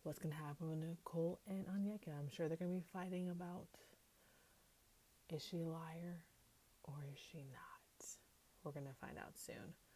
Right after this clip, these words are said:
Um, but clearly Colton wanted to continue being on. He said he wanted the episode.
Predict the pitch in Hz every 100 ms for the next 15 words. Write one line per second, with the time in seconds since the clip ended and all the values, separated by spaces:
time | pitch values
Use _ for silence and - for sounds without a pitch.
0 | - - - - - 143 135 131 139 -
1 | - - - - - - - - - -
2 | - - - - 175 185 190 185 175 160
3 | 151 147 143 139 135 135 - 151 - -
4 | 127 - 135 131 139 131 131 131 135 -
5 | - 143 165 - 143 131 135 - - -
6 | - - 151 143 139 135 131 - 135